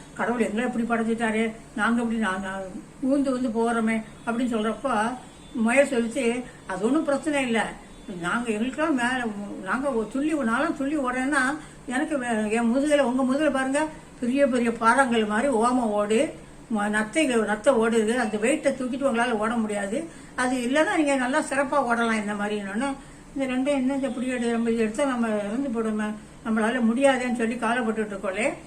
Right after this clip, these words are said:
அந்த, அந்த பக்கம் ஒரு வேகமா ஒரு நரி ஓடியாருது.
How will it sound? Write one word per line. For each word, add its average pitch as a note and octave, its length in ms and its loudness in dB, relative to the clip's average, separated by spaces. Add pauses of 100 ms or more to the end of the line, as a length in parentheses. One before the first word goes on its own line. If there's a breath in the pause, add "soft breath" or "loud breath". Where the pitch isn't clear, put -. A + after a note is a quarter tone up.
(240 loud breath)
அந்த, B3+ 280 0
அந்த G#3+ 460 0
பக்கம் A#3 280 -2
ஒரு G#3 280 -2
வேகமா A#3+ 220 0
ஒரு C4+ 100 2
நரி A3 300 -2
ஓடியாருது. A3 500 0